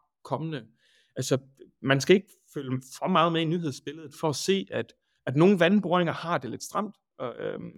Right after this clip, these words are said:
og hvis, hvis udbuddet bliver mindre, jamen, så ved vi jo desværre,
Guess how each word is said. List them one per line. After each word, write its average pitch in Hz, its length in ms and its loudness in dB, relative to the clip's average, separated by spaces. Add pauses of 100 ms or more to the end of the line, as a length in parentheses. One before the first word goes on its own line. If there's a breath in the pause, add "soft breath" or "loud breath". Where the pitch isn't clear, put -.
(100)
og 135 100 4
hvis, 135 260 4
hvis 135 320 -4
udbuddet 185 580 -2
bliver 117 280 0
mindre, 135 640 -4
jamen, 131 140 -6
så 170 120 -2
ved 165 200 4
vi 120 100 -2
jo 113 100 0
desværre, 123 520 -4